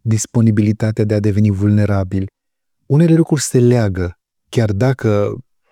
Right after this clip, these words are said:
mi-ar plăcea să fiu prieten cu o persoană pe care o văd. Consider că nu întotdeauna doi oameni sunt pereche sau pot să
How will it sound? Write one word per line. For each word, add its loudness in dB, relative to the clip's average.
mi-ar 2
plăcea -2
să -2
fiu 0
prieten 0
cu 2
o -2
persoană 0
pe -6
care -2
o 4
văd. -2
Consider 0
că 2
nu 2
întotdeauna 2
doi 0
oameni 2
sunt -4
pereche -2
sau -6
pot 0
să -4